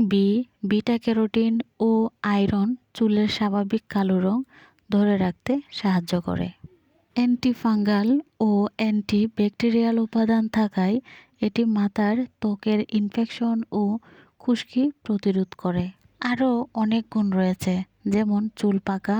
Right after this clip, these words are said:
রোধ করে। এছাড়াও অনেক অনেক প্রাকৃতিক উপাদানে ভরপুর এই কালোকিশি পাতা। প্রাচীনকাল থেকেই কালোকিশি পাতা চুলের জন্য ব্যবহার হয়ে আসছে।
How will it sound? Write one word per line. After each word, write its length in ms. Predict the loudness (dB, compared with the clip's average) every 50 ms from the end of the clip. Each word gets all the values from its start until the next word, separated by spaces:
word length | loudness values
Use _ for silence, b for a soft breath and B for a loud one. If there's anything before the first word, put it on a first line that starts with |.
| 0 0
রোধ 220 | 2 2 0 0 _ -4
করে। 300 | -4 -4 -2 -2 -2 -2 -4 -6 _ B B B B B B B B B B B -2
এছাড়াও 520 | -2 -2 0 0 0 2 2 0 0 0 -2 -4 -6 _ _ -4
অনেক 240 | -2 0 0 0 0 0 -2
অনেক 300 | 0 2 2 2 0 0 _ _ _ _
প্রাকৃতিক 600 | -4 -4 -4 0 -2 -4 -2 0 0 0 0 -2 _ _ -20 -20 _ -8
উপাদানে 640 | -8 -6 -4 -4 -4 -2 -2 -2 -2 -2 -4 -4 -6 -6 -10 -8
ভরপুর 480 | -6 -4 -4 -4 -4 -4 -4 -4 -2 -2 -4 _ -8
এই 180 | -6 -4 -4 -4 -6 _
কালোকিশি 540 | -6 -6 -4 -4 -4 -4 -6 -6 -4 -4 -6 -6 -6 b b b b b b _ _ -6
পাতা। 260 | -6 -6 -4 -6 -6 -2
প্রাচীনকাল 640 | 0 0 0 2 0 0 0 2 2 2 0 0 0 0 0
থেকেই 380 | 0 0 0 0 2 2 2 0 -2 _
কালোকিশি 540 | -4 -4 -2 -2 -2 -2 -2 -4 -2 -2 -4
পাতা 400 | -2 0 0 0 0 -2 -2 -2 -2 -4 -6 b b b b b b _
চুলের 340 | -2 0 0 2 2 0 0 0
জন্য 300 | 0 0 0 0 0 0 0 -2 -2 -4 _ _ _ _ -2
ব্যবহার 380 | 0 0 0 2 0 0 0 0 0
হয়ে 200 | 0 0 0 0
আসছে। 420 | 0 -2 -2 -4 -8 -6 -4 -4